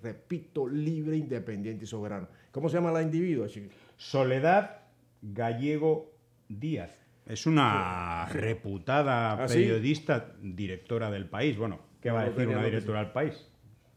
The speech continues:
Speaker 1: Sí, pero,
Speaker 2: Es un
Speaker 1: pero,
Speaker 2: libelo, libelo
Speaker 1: eh, eh, no, arregle, eh, eh,
Speaker 2: anticubano.
Speaker 1: arre-, arregle los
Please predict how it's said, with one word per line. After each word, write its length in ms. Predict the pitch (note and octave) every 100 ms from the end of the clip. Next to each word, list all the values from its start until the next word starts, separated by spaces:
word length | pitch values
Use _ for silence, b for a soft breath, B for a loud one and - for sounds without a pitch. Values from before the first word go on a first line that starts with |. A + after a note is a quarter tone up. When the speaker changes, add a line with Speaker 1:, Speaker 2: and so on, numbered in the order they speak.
| _ b b b b _ -
Speaker 1:
Sí, 80 | -
pero, 120 | B2+
Speaker 2:
Es 60 |
un 180 | A2+ A2
Speaker 1:
pero, 120 | A2
Speaker 2:
libelo, 480 | G#2+ A#2+ A#2+ B2 B2+ G#2
libelo 580 | G2 G2+ A#2 C3+ B2+
Speaker 1:
eh, 40 | B2+
eh, 60 | C3
no, 120 | E3+
arregle, 500 | C#3 B2+ D#3+ F#3 F3+
eh, 60 | D#3
eh, 500 | C3+ C3 B2+ A#2+ -
Speaker 2:
anticubano. 400 | A#2+ A2+ A2 A2
Speaker 1:
arre-, 200 | C3+ E3+ D#3+
arregle 420 | C3+ D#3+ F#3 F#3
los 500 | E3 C#3+ C3+ -